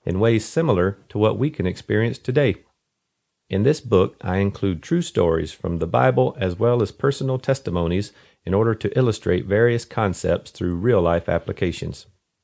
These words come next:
My hope is that nothing in this book has been misguided by my own or any other man's opinion, and that every concept aligns with Scripture and helps others as God intends.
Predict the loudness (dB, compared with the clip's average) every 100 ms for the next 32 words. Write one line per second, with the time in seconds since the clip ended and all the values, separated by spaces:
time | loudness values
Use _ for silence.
0 | _ -2 0 4 4 4 0 _ _ _
1 | -6 -4 -2 -2 0 0 0 2 2 0
2 | 2 2 2 -2 -8 -4 -2 0 0 -2
3 | 0 2 2 0 -2 -2 -2 -2 0 2
4 | 2 -2 -10 _ -4 -2 2 4 4 4
5 | 2 2 0 -2 -4 -2 0 -4 _ _
6 | -20 -6 -2 -2 0 0 0 0 0 0
7 | 0 -2 -2 -4 0 2 0 0 -6 -2
8 | -4 -2 -4 -4 _ _ -12 -2 0 0
9 | 0 2 4 2 -2 -4 -8 -8 -4 0
10 | 2 2 0 -2 -2 -2 -6